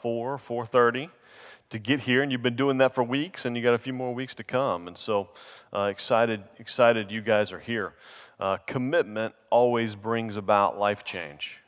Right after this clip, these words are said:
We, we never change until we, until we commit to it. And that's true for us for anything. Uh, when it's time to get in shape physically, it's the same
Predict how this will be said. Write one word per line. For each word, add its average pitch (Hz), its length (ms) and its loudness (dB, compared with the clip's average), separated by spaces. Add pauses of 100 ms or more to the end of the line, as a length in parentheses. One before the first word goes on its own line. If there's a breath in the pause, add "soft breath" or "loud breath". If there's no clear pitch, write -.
We, 107 180 -14
we 113 160 -6
never 117 300 0
change 98 640 -8
until 101 260 -8
we, 98 300 -10
until 101 200 -12
we 98 80 -8
commit 107 320 -8
to 90 120 -10
it. 80 60 -8
And - 80 -6
that's 110 260 -4
true 147 280 -4
for 104 240 -2
us 95 420 -2 (260 loud breath)
for 139 160 -4
anything. 123 400 -4 (440 loud breath)
Uh, 98 140 0
when 101 160 -4
it's 92 80 -8
time 110 240 -2
to 104 80 -8
get 101 140 -8
in 107 80 -14
shape 110 320 -6
physically, 160 580 -4
it's - 80 -20
the 120 80 -6
same 120 500 -2